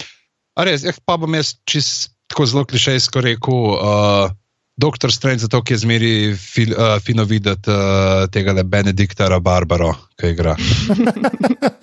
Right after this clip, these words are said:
Speaker 2: Jaz moram reči, da Doctor Strange, jaz, jaz ne vem, a mi je to dober
Speaker 1: Pa
Speaker 2: film.
Speaker 1: dejansko, mislim, meni so bili dejansko ti efekti, ki so jih delali, ta prehajanje med svetovi, pa to neki, je bilo vizualno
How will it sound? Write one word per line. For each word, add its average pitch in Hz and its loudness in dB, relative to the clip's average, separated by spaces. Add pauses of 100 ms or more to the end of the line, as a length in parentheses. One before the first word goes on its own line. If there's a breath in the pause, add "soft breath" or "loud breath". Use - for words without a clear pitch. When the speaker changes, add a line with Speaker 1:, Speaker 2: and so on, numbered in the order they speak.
(1500 loud breath)
Speaker 2:
Jaz 175 0
moram 208 4
reči, 180 4
da 190 0
Doctor 165 0
Strange, 170 -2
jaz, 151 0
jaz 156 0
ne 156 0
vem, 143 2
a 131 0
mi 117 0
je 113 0
to 127 -4
dober 117 0
Speaker 1:
Pa 151 0
Speaker 2:
film. 110 -4
Speaker 1:
dejansko, 151 0
mislim, 165 -2
meni 151 0
so 226 -8
bili 220 -4
dejansko 175 -2
ti - -2
efekti, 170 -2
ki 143 -2
so - 0
jih 127 0
delali, 139 2
ta 143 -2
prehajanje 127 -2
med 117 -2
svetovi, 120 0
pa 117 -2
to 131 0
neki, 135 0 (1500 soft breath)
je 185 2
bilo 208 2
vizualno 175 2